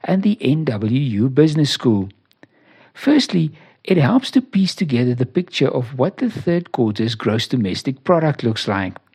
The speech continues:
Recall that economists are predicting very low, but at least positive economic growth for this year.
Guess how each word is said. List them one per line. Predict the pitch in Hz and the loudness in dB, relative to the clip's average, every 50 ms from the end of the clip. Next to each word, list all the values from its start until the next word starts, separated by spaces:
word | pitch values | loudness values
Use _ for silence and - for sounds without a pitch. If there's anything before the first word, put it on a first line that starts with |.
| _ _ _ _ _ _ _ _ - - _ _ _ _ | _ _ _ _ _ _ _ _ -20 -20 _ _ _ _
Recall | - 120 139 - - - 285 302 285 247 | -2 -2 0 0 2 4 6 6 6 6
that | 226 208 202 - | 4 2 2 0
economists | - - - - - 226 254 269 285 277 240 220 208 - - - | -4 -4 -2 0 2 4 4 4 6 6 4 4 2 0 -2 -2
are | 147 135 | -4 -2
predicting | 131 - 139 123 110 120 113 107 - - 120 117 | -2 -4 -6 -4 -2 -4 -4 -4 -2 -2 -2 -2
very | 113 101 - - 127 156 214 113 117 113 | -2 -4 -2 2 2 4 4 4 2 2
low, | - - 196 98 101 107 - - - _ _ | 2 0 0 -2 -4 -4 -6 -16 -20 _ _
but | - 147 156 | -2 -2 0
at | 185 185 - 107 98 | 0 -2 -4 -4 -2
least | - 170 220 - - - _ _ | 0 0 0 0 -2 -8 _ _
positive | _ 214 226 240 233 247 240 240 - 151 135 | _ 4 4 4 4 4 0 0 0 -2 -2
economic | 151 143 127 - 151 139 107 98 110 113 | -2 -4 -2 0 0 0 0 0 -2 -2
growth | 117 - 107 98 104 101 | -2 0 0 0 0 -4
for | - - 131 | -2 -2 2
this | 117 127 139 139 - | 2 2 2 2 -2
year. | 147 175 185 175 147 117 101 101 | -2 2 2 2 2 0 -4 -8